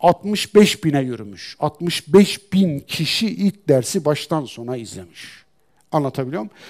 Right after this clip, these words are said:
Ve dersler böyle izlenerek geliyor, izlenerek gidiyor. Her gün buna bi-, yüzlerce insan, her hafta binlerce insan katılıyor, hamdolsun.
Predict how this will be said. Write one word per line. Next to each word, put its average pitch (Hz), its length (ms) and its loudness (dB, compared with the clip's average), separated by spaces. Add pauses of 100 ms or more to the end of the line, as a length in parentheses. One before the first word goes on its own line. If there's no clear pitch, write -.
(220)
Ve 262 160 10
dersler 214 460 8
böyle 214 260 10
izlenerek 220 600 8
geliyor, 110 460 4
izlenerek 190 580 4
gidiyor. 135 340 -6 (300)
Her 392 320 8
gün 240 440 2
buna 220 480 2
bi-, 220 40 -6
yüzlerce 208 720 4
insan, 180 500 -2
her 208 160 6
hafta 202 380 2
binlerce 208 460 6
insan 170 360 0
katılıyor, 139 520 0
hamdolsun. 127 680 -2